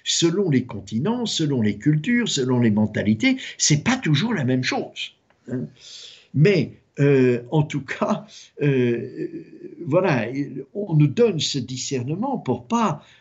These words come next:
nous laisser prendre par ce qui séduit le cœur de l'homme, et ce qui lui paraît, euh, tellement important dans sa vie. Troisième ange,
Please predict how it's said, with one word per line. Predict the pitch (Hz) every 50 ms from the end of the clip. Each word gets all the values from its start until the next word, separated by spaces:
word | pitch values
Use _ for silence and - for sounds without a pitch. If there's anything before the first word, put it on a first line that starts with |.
| _ -
nous | 131 143 143
laisser | 147 175 170 147 - - 135 127
prendre | - - - 247 320 320 277 208 120 101 90 87 - - - - - - _ _
par | - 180 190 180 147
ce | - - 143
qui | 131 - - 139
séduit | 123 - - - - 233 233 190 165 202 247 262 247 180 - - - _ _
le | - 127 135
cœur | 131 - - 170 139 104 92
de | 101 104
l'homme, | 104 208 247 262 226 160 117 107 90 78 - _ _ _ _ _ -
et | - 143 135 127
ce | 127 - - 151
qui | 147 147 - 165 160 151 139 117 92 - - _ _ -
lui | 131 135 127 113
paraît, | 113 - 180 180 170 165 175 202 208 196 160 113 - - - _ _ _ - 123
euh, | 120 117 117 113 110 110 107 104 104 98 95 - - _ _ -
tellement | 202 190 185 175 175 185 214 208 - - -
important | 226 233 226 233 - 208 180 - - - - 254 240 170 - - _ _ _ _ _ _ - - - - - - _ _ _ -
dans | 143 220 220
sa | - - - 180
vie. | 170 175 226 226 156 110 - _ _ _ _ _ _ _ _ _ _ _ _ - - - - _ _ _ -
Troisième | - - 208 226 247 240 208 185 202 208 196 226
ange, | 240 208 139 107 - - - -